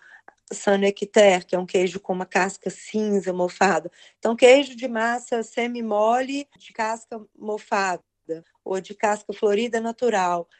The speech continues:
Então, a gente, a gente vai ter que encontrar novas nomenclaturas pra educar o consumidor, e eu acho que sim, pode ter no futuro um impacto positivo econômico, que é as pessoas vão tá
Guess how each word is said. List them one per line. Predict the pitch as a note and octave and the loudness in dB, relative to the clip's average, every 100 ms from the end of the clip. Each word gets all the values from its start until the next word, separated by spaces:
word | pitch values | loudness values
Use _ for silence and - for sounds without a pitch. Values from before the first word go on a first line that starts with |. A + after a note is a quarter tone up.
| _ _ | _ _
Então, | - C4 - | -2 -2 -2
a | C4+ | -6
gente, | B3+ C#4 - - | -6 -12 -12 -4
a | A#3+ | -2
gente | B3 B3+ - | -2 -8 -2
vai | C#4 | -2
ter | D4 D4+ | 0 -4
que | D#4 | -4
encontrar | D4+ D#4 D4+ D4+ C#4 | -10 -4 -2 0 0
novas | C4 C4 C4+ B3 | 2 -2 -4 -12
nomenclaturas | C4 B3+ C#4+ C4 - C4 E4 F#4 - _ _ - | -10 -8 -6 -6 -6 -8 -6 -8 -10 _ _ -2
pra | - E4 | 0 0
educar | G4 C4+ E4 - - _ B3+ B3+ D#4 | -2 -6 -12 -18 -20 _ -4 -4 -4
o | |
consumidor, | C4+ A#3+ C4 A#3+ G3+ A3 C4 F4 - _ - | -8 -10 -12 -4 2 4 2 0 -10 _ -2
e | |
eu | B3 B3+ | 0 2
acho | C4 C#4 - _ | 0 -2 -10 _
que | D#4+ D#4+ | -12 -12
sim, | - - D#4 A4+ | -16 -8 -8 -4
pode | C#4+ C4 - - | -2 -2 -6 0
ter | B3+ C4 | 0 0
no | B3 A#3+ | -6 -16
futuro | - B3+ B3 A3+ G#3+ G#3 _ - | -12 -12 -8 -6 -6 -10 _ -6
um | A3+ | -4
impacto | B3 A#3+ A3+ A3+ _ | -2 -2 -2 -4 _
positivo | - B3+ A#3 G#3+ - - B3 A#3+ G#3+ | 6 6 6 -4 -18 -14 -12 -6 -4
econômico, | G3+ G3+ F#3+ F#3+ C4 D#4+ - | -4 -8 -8 -4 -4 -6 -12
que | - D4+ | -4 2
é | B3 A#3+ - _ - | 4 4 0 _ -6
as | A3+ | -6
pessoas | - A#3+ A#3+ B3 | -2 -2 0 -2
vão | A#3+ B3+ | -4 -4
tá | B3+ | -4